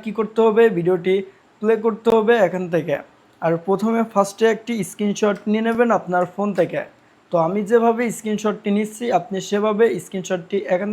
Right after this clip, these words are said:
থেকে just নিয়ে নেবেন আমার মতো করে। একটি স্ক্রিনশট নিয়ে নিলাম, মেন মেন ক্যারেক্টারের স্ক্রিনশটটি আমরা নিয়ে নেব। Just এই যে আরেকটি স্ক্রিনশট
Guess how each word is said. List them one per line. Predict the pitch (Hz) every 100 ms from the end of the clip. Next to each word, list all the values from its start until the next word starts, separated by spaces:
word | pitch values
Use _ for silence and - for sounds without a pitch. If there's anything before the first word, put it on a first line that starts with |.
| 214
থেকে | 208 247 - _ _ _
just | 175 180 190 190 - _ - 196
নিয়ে | 233 233
নেবেন | 233 240 175
আমার | 180 170
মতো | 160 147
করে। | - -
একটি | 285 - 247
স্ক্রিনশট | - 247 240 226
নিয়ে | 226 226
নিলাম, | 226 233 247 _ _ _
মেন | 190 226 247
মেন | 254 233
ক্যারেক্টারের | 196 196 196 208 220 208 170
স্ক্রিনশটটি | - 202 196 190 - 226
আমরা | 175 170 180
নিয়ে | 220 180
নেব। | 143 131 - _ _ _ -
Just | 175 226 220 214
এই | 180
যে | 175 180
আরেকটি | 196 190 233 220
স্ক্রিনশট | - 208 - 202